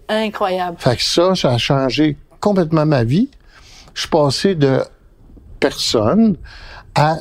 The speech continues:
Speaker 2: Normand Brathwaite. Je suis devenu quelque chose, un nom.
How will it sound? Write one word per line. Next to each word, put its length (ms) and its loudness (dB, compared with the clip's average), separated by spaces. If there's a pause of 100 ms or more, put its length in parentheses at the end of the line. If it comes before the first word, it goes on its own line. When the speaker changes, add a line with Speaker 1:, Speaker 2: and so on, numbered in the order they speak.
(120)
Speaker 2:
Normand 480 2
Brathwaite. 580 2
Je 80 -8
suis 140 0
devenu 560 2 (760)
quelque 220 0
chose, 580 2
un 180 4
nom. 220 2